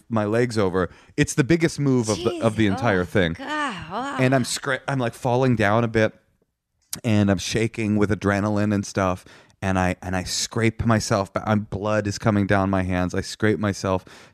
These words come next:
Speaker 1: down to the original, like, where the window was, and I kind of slide my butt down, and I flip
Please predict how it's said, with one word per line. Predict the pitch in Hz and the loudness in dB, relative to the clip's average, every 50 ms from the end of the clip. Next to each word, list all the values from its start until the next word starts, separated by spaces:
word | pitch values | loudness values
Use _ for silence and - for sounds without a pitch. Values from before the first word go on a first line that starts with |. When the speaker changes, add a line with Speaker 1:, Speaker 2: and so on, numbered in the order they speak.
| _ | _
Speaker 1:
down | - 101 101 98 98 98 101 98 92 - - - _ _ - | -2 0 2 4 4 4 2 0 -2 -4 -10 -20 _ _ -8
to | - - 101 92 92 92 87 - - | -4 0 0 2 2 2 0 -2 -4
the | 87 92 90 87 87 - - _ _ - | -2 -2 0 0 -2 -4 -6 _ _ -8
original, | 101 87 90 98 92 92 98 101 101 98 95 92 87 - _ | -6 -4 -2 -2 -2 0 0 0 2 2 2 2 0 -2 _
like, | - 98 95 92 - | -6 -4 -2 -2 -2
where | - 92 95 92 | 0 2 2 2
the | 87 92 | 4 2
window | 92 95 98 92 92 | 2 2 2 2 2
was, | 90 90 90 85 85 - - | 4 4 2 2 2 -2 -4
and | 95 92 | -6 -6
I | 85 | -8
kind | - - 95 90 85 | -6 -6 -6 -6 -6
of | - | -8
slide | - - - 98 95 95 95 98 98 | -10 -10 -6 -4 0 2 2 2 2
my | 95 90 | 2 0
butt | 85 82 95 92 80 - | 2 2 0 -2 -2 -4
down, | - 87 85 82 82 - _ - - _ _ - | -4 -4 -2 -2 -4 -6 _ -16 -20 _ _ -8
and | 92 90 | -6 -6
I | 87 | -6
flip | - - - - - - 123 123 117 - | -6 -10 -16 -8 -2 2 2 2 2 0